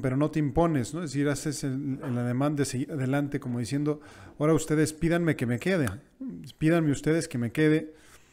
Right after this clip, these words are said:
porque, pues, no quiero obligarlos a que estén con, a, a eso, no quiero obligarlos a, a que a fuerzas estén conmigo, sino que si están conmigo es porque ustedes quieren que esté conmigo", ¿no?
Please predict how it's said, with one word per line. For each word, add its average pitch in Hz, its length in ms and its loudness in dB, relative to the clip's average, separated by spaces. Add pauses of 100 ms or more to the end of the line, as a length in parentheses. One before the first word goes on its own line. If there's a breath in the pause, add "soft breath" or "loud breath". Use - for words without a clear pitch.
(500 loud breath)
porque, 120 760 0 (500)
pues, 120 140 -2
no 135 160 0
quiero 160 240 6
obligarlos 131 600 4
a 117 80 -6
que 120 80 -6
estén 131 300 -4
con, - 320 -12
a, 117 640 -6
a 123 200 -2
eso, 117 220 -6
no 127 140 -8
quiero 147 180 0
obligarlos 143 600 0 (600 loud breath)
a, 120 680 -4
a 135 100 -10
que 131 100 -6
a 120 40 -2
fuerzas 151 440 -2
estén 135 280 -4
conmigo, 160 420 -2
sino 131 280 -6
que - 100 -16
si - 160 -8
están 151 280 0
conmigo 156 380 0
es 160 60 -4
porque 113 260 -6
ustedes 156 380 -2
quieren 147 340 0
que 104 80 -8
esté 120 180 -6
conmigo", 110 420 -6
¿no? 170 160 -12